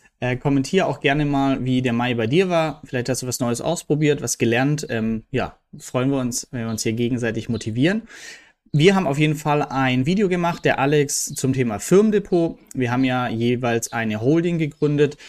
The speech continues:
und in dieser vermögensverwaltenden G M B H eröffnen wir jetzt ein Aktiendepot, hat ein paar steuerliche Vorteile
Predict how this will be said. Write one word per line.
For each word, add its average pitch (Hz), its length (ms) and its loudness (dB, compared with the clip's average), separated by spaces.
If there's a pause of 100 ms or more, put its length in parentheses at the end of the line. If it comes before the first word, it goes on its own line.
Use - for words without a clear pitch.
(220)
und 120 280 -2
in 147 240 2
dieser 135 200 -2
vermögensverwaltenden 120 880 -2
G 117 100 -2
M 101 100 -4
B 98 120 -6
H 131 360 0
eröffnen 117 400 -4
wir 113 80 0
jetzt 110 280 -2
ein 107 180 -6
Aktiendepot, 160 760 0 (200)
hat 127 120 -4
ein 135 60 0
paar 131 160 -2
steuerliche 120 480 -2
Vorteile 160 560 0